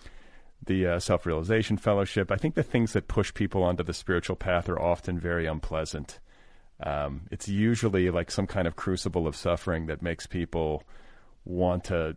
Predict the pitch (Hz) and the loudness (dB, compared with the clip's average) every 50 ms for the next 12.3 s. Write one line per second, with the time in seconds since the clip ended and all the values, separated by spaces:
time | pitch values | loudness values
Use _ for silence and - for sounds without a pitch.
0 | - - - - - - - 104 95 90 90 87 87 87 87 87 85 82 82 82 | -10 -16 -18 -16 -12 -4 0 0 2 2 2 0 2 2 2 2 2 0 0 0
1 | 85 85 85 85 85 - - - 87 80 80 78 - - - 92 87 82 - - | 0 2 2 0 0 -2 -2 -2 -2 -2 -2 -4 -8 -8 -6 -4 -4 -4 -6 -12
2 | - - _ - - - - _ - - _ - - - 101 117 123 92 73 76 | -20 -20 _ -20 -20 -20 -20 _ -20 -20 _ -14 -8 -2 0 2 2 2 0 -2
3 | 69 69 65 - - 69 67 62 - - - - - - 98 98 95 92 - - | -6 -6 -6 -6 -6 -4 -4 -4 -6 -8 -12 -14 -8 -2 0 2 2 0 0 -4
4 | - - - - - - - - - - - 131 135 135 151 165 160 156 135 - | -12 -18 -18 -18 -16 -16 -16 -16 -14 -4 4 4 6 6 6 2 2 0 -2 -4
5 | - - 143 127 120 - - - 104 98 101 104 101 104 98 - - - - 95 | -2 0 2 2 0 0 0 4 4 4 4 4 2 -2 -2 -2 -4 -4 0 2
6 | 95 101 101 101 104 98 101 98 95 92 92 98 98 101 92 92 98 95 92 - | 2 2 0 -2 -4 -2 0 2 2 2 2 4 2 2 2 0 0 0 -2 -2
7 | - - - - - - - - - - 110 107 120 117 113 110 104 - - 104 | -4 -10 -12 -14 -18 -20 -20 -20 -12 -8 -4 -2 0 0 0 0 0 0 0 0
8 | 98 101 98 - 95 - - - 98 95 95 101 - - 104 - - 98 90 90 | 2 0 0 -2 -4 -6 0 0 2 2 2 0 0 -4 -4 -4 -2 -2 -2 -2
9 | 87 - 95 90 90 90 95 98 - 131 - - - - 107 95 101 98 98 92 | 0 -2 -2 -2 0 0 0 0 0 -2 -2 -2 -4 -2 -2 0 2 0 2 0
10 | 90 - - 95 92 85 - 92 85 - - - 101 92 90 - - 98 87 85 | 0 -2 0 -2 -2 -2 -2 -4 -4 -4 -4 -2 0 0 0 -2 -4 -4 -2 -2
11 | 85 82 82 - 90 113 120 107 85 78 76 - - 85 80 82 82 80 87 80 | -2 -4 -4 -2 0 2 2 2 2 0 -2 -2 -4 -6 -4 -4 -6 -6 -6 -6
12 | 85 82 - - 95 90 | -6 -6 -4 -2 -2 -2